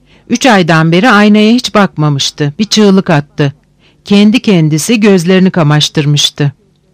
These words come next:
Çok güzeldi, çok sevimliydi. Toussaint'le aynayla aynı kanıda olmaktan kendini alakoyamıyordu. Endamı biçimlenmiş, derisi beyazlaşmış, saçları parlaklaşmış,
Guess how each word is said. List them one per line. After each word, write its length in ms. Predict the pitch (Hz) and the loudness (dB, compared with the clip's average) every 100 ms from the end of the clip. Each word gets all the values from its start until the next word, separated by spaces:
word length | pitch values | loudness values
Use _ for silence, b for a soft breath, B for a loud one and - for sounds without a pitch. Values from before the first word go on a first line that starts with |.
| _ _ _ _ _ b b b b _ | _ _ _ _ _ b b b b _
Çok 300 | 277 311 - | -2 -2 0
güzeldi, 580 | 208 156 151 147 147 240 | 0 2 2 0 0 -2
çok 260 | 247 254 | 0 -2
sevimliydi. 880 | - 180 151 151 143 143 131 135 143 - | 0 0 0 0 0 -2 -2 -2 -4 -4
Toussaint'le 760 | - 247 - 160 147 156 240 180 | -2 -2 0 0 0 0 0 2
aynayla 800 | 196 196 202 214 190 156 202 214 | 2 2 2 2 2 0 0 2
aynı 300 | 208 214 180 | 2 2 2
kanıda 380 | 180 165 160 175 | 0 0 0 2
olmaktan 600 | 165 160 156 - 208 233 | 2 0 -2 0 0 0
kendini 440 | 202 185 190 190 | 0 2 2 2
alakoyamıyordu. 1040 | 170 185 185 180 170 156 139 135 127 135 123 _ _ B B B - | 2 0 0 0 0 0 -2 -4 -4 -6 -6 _ _ B B B -2
Endamı 640 | 202 208 214 214 233 262 | 2 2 2 2 0 -2
biçimlenmiş, 880 | 208 190 180 170 156 143 156 208 - | -2 0 0 2 0 0 -2 -4 0
derisi 400 | 190 180 - 190 | 0 0 0 0
beyazlaşmış, 840 | 180 156 147 143 135 - 135 175 | 2 2 0 -2 -2 -4 -6 -6
saçları 520 | - 175 - 190 180 | -2 -2 -2 0 0
parlaklaşmış, 1080 | 196 170 156 151 147 147 135 - 151 202 | 0 0 0 -2 -2 -4 -2 -4 -4 -4